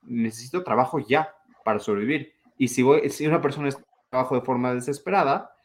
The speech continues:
sabemos, por tema económico, que va a estar dispuesta a tomar trabajos de menor paga. Y si va a tomar trabajos de menor paga, entonces va a bajar el nivel de sueldos general. Y si va a bajar los sueldos generales, no le conviene a la economía.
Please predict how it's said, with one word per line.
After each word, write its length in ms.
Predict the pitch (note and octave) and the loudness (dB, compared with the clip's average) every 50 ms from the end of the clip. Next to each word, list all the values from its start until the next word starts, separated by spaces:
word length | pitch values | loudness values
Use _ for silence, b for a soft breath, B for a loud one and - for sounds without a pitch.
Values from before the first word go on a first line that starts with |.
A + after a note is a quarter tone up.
| _ _ | _ _
sabemos, 720 | _ - - F#2+ A2+ C#3+ D#3 C#3+ C3 D3 - - _ _ _ _ | _ -8 -4 0 2 2 2 2 -2 -6 -10 -16 _ _ _ _
por 180 | _ A2+ - - | _ -12 -8 -6
tema 180 | A#2 A2 A2 | -6 -6 -6
económico, 600 | G#2+ - C3 D3+ D#3 C#3 A#2+ A2+ C3+ E3+ F#3 b b b b b b _ _ | -6 -6 -6 -6 -4 -6 -4 -4 -4 -4 -4 b b b b b b _ _
que 100 | B2+ A#2 | 2 2
va 80 | A#2 | 4
a 40 | A#2+ | 2
estar 220 | A#2 - C3 B2 | 2 0 -2 -2
dispuesta 760 | A2+ A#2 A2 A2+ - - B2+ A#2+ A2+ - - A2 G#2+ G#2 - - - | 0 -2 -4 -4 -4 0 0 0 0 0 -2 0 0 0 -2 -4 -2
a 520 | A2 G#2+ G2+ G2+ G2+ G2+ G2+ G#2 G#2+ - - | 0 0 2 2 0 0 -2 -4 -6 -6 -6
tomar 340 | A2 G2+ G2+ G2+ G2+ G2+ _ _ _ | -6 -6 -6 -12 -16 -20 _ _ _
trabajos 340 | - A#2 A2+ - - _ _ | -8 -8 -8 -8 -14 _ _
de 160 | A#2 A2+ G#2 | -8 -6 -6
menor 360 | G2 G2 F#2+ F#2+ F#2+ G2 - | -4 -4 -6 -6 -6 -8 -2
paga. 340 | _ D#3 D3 A#2+ - - - _ _ _ _ b b b b b _ | _ 0 0 0 -2 -8 -14 _ _ _ _ b b b b b _
Y 80 | - | -8
si 100 | A2 A#2+ | -4 -2
va 60 | A#2 A2+ | -2 -2
a 40 | |
tomar 200 | - C3 B2 B2 | -2 -2 -4 -2
trabajos 320 | - B2 B2 B2 A#2+ A#2+ A#2+ | -2 0 0 0 0 -2 -6
de 60 | B2 | -8
menor 300 | A2 A2+ A2+ B2 C3+ - | -6 -4 -4 -4 -4 0
paga, 400 | - A3 G3+ C#3+ B2+ D3 - B B B B | 2 2 4 4 2 2 0 B B B B
entonces 380 | A#2 A2+ G#2+ A#2+ A#2 A#2+ A#2 A2+ | -10 -6 -4 -4 -6 -4 -4 -2
va 60 | A2+ | 0
a 40 | A2 | 0
bajar 240 | A2 G#2+ - A2+ G#2+ | 0 0 -2 -2 -2
el 60 | G#2+ | -2
nivel 220 | G#2+ G#2 G#2+ G#2 | -2 -2 -2 -2
de 80 | G#2 G#2+ | -2 -2
sueldos 380 | - - A2 G2 G#2 G2+ - | -2 -2 -4 -4 -4 -8 -8
general. 380 | - G#2 G#2 A2+ B2 A#2+ - - - | -8 -8 -4 -4 -4 -4 -4 -6 -10
Y 60 | A#2 | -10
si 140 | - - A2 | -6 -2 0
va 80 | B2 | 2
a 40 | D3 | 2
bajar 160 | F3 F3+ - _ _ _ _ | 2 2 -2 _ _ _ _
los 120 | _ - | _ -6
sueldos 220 | - D#3 D3 C#3 C#3 | -4 -4 -4 -4 -4
generales, 480 | D3 C3+ C3+ C3 B2+ C3 C3 C3 - | -4 -2 2 2 2 2 2 -4 -6
no 200 | A2 G#2 G#2 G#2 | -6 -4 -2 -2
le 120 | G#2 G#2 G#2 | -2 -4 -4
conviene 320 | - G#2+ G2+ G2 G2 G2+ | -6 -6 -6 -6 -6 -6
a 20 | G2 | -8
la 80 | G2+ | -8
economía. 420 | G2 - G#2+ G#2 G#2 G#2+ G#2 G2+ | -6 -6 -6 -6 -4 -8 -8 -10